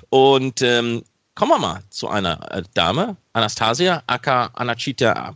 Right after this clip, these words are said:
Burlesque aus Antwerpen, äh, ist selbst Model und auch Host. Und die hat als Frau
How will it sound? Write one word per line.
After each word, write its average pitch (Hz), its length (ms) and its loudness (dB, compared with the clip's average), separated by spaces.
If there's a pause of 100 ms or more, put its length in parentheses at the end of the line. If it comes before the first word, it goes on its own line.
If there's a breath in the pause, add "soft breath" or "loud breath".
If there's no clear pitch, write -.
(140)
Burlesque 104 640 0
aus - 320 -4
Antwerpen, 185 640 -2 (140)
äh, 104 280 -2
ist - 160 -8
selbst 120 380 0
Model 151 540 0
und - 260 0
auch 226 240 0
Host. - 720 -2
Und 123 260 -2 (160)
die 175 160 0
hat 208 160 -4
als - 160 -6
Frau - 340 -2